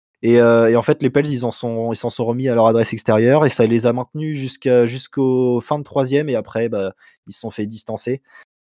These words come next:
Euh, donc, euh, la grosse différence, c'est le banc des Pels qui met dix-sept points et les, celui des Sixers qui en met quarante-cinq. Donc, euh, plutôt propre, avec un score final du coup de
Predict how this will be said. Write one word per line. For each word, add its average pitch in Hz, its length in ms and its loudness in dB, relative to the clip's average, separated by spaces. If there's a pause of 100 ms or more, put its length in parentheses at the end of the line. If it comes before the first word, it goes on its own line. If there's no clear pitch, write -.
(140)
Euh, 98 800 0
donc, 113 260 -6
euh, 117 800 0
la 123 240 2
grosse 127 460 -2
différence, 147 480 -4
c'est 123 240 -4
le 120 120 0
banc 151 220 -2
des 156 80 -2
Pels 156 240 0
qui - 160 -12
met 117 140 -4
dix-sept 135 360 -8
points 139 280 -6 (500)
et 117 80 -2
les, 120 120 2
celui 139 280 -2
des 135 100 -8
Sixers 143 400 -6
qui - 80 -2
en 113 40 2
met 113 100 -2
quarante-cinq. 123 600 -8 (1500)
Donc, 117 260 -2
euh, 110 280 4
plutôt 160 360 -2
propre, - 460 -4 (300)
avec 120 220 -2
un 131 60 -2
score 131 220 -6
final 151 280 -2
du 131 120 -10
coup 160 200 -8
de 139 320 -2